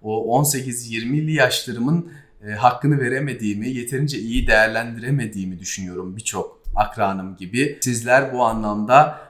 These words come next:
bu fırsatı kaçırmamış kişiler olarak lütfen gününüzü, zamanınızı, fırsatlarınızı iyi değerlendirin. Kıymet verdiğiniz şeylere, hayalini kurduğunuz şeylere daha çok zaman ayırın ve lütfen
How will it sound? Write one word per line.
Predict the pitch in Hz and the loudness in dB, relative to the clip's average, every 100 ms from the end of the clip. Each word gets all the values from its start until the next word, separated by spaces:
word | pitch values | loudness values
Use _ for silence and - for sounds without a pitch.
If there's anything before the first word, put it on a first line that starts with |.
| - | -6
bu | 135 | -4
fırsatı | 113 - 117 147 | -2 -2 0 -2
kaçırmamış | 143 120 147 131 127 143 - | -2 -2 -2 0 0 0 0
kişiler | - 131 123 | -2 0 0
olarak | 110 107 123 139 - - - _ | 0 6 6 6 4 -12 -20 _
lütfen | 120 120 - 110 143 156 - _ _ _ _ | -8 -6 2 4 4 0 -8 _ _ _ _
gününüzü, | 107 113 113 110 107 113 120 | -4 0 2 0 0 0 0
zamanınızı, | 117 107 107 104 107 104 104 117 127 127 | 2 4 6 6 4 0 -2 0 0 -2
fırsatlarınızı | 110 - 113 117 110 110 135 113 | -4 -4 0 0 0 0 -4 -2
iyi | 117 139 | 4 6
değerlendirin. | 113 104 101 98 95 98 104 127 127 _ _ _ _ _ _ | 8 6 6 0 -6 -4 -4 -4 -6 _ _ _ _ _ _
Kıymet | - 117 131 131 | -2 2 2 2
verdiğiniz | 117 107 107 104 | 2 2 0 0
şeylere, | - 107 98 98 104 113 | 0 0 -4 -4 -2 -2
hayalini | 110 107 101 104 147 | -2 0 0 0 -2
kurduğunuz | 139 113 104 101 98 | -4 -8 -8 -4 -2
şeylere | - 98 95 123 135 | 0 -2 -2 0 4
daha | 104 120 | 4 4
çok | 117 - | -2 -6
zaman | 95 90 85 | -6 -6 -8
ayırın | 85 87 101 131 135 - _ _ | -12 -10 -2 -2 -2 -8 _ _
ve | 98 104 | -8 0
lütfen | 160 160 - 120 160 156 | 0 0 4 6 6 0